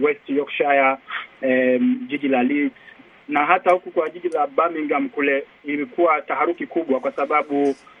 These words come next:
eh, nchi nzima imezizima kidogo kwa muda na uchunguzi bado unaendelea, lakini tayari usalama umeimarishwa kila kona, na hasa katika taasisi za umma na taasisi za,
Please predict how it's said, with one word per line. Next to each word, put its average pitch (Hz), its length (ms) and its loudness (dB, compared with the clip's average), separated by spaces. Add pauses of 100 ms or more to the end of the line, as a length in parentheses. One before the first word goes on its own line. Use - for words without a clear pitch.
(160)
eh, 143 380 0
nchi - 220 -4
nzima 180 360 0
imezizima 160 540 -2
kidogo 151 640 0
kwa 139 120 0
muda 143 420 0
na 135 680 0 (460)
uchunguzi 170 540 -4
bado 175 180 2
unaendelea, 160 560 0
lakini 156 760 -6 (120)
tayari 151 800 0 (100)
usalama 147 440 -4
umeimarishwa 139 540 -4
kila 151 280 -4
kona, 139 440 -2
na 127 120 -2
hasa 139 640 2 (340)
katika 127 420 -2
taasisi 127 520 -4
za 123 160 2
umma 139 540 2
na 123 500 2 (260)
taasisi 131 360 -6
za, 123 320 2